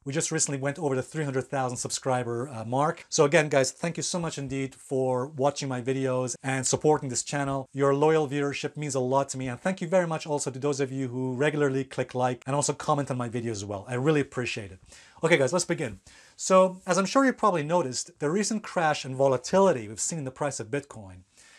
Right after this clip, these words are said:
has caused a lot of people to write articles, very sensational articles, and also videos as well, that, yep, definitely we're now in a Bitcoin bear market.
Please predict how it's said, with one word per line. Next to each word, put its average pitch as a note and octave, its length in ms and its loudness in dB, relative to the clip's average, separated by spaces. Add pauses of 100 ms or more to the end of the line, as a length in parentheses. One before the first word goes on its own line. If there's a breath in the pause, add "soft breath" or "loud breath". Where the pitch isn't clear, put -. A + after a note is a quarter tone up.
(220 soft breath)
has D3+ 380 0
caused A#3+ 480 2
a F3 80 -4
lot F3 240 4
of G3 120 0
people F3 580 2 (380 soft breath)
to D3+ 280 -2
write E3+ 480 2
articles, D#3+ 720 4
very F3+ 220 2
sensational F3+ 960 2
articles, B2 560 -6
and D#3+ 100 -4
also G3 240 4
videos C#3+ 400 0
as G#2 100 -10
well, A2 400 -6 (440 soft breath)
that, D3+ 240 0 (100)
yep, F#3+ 320 4
definitely F3+ 540 4
we're D3 180 0
now D#3 240 0
in C#3+ 80 -4
a B2 60 -6
Bitcoin E3 520 -2
bear D#3 220 2
market. D3 460 -2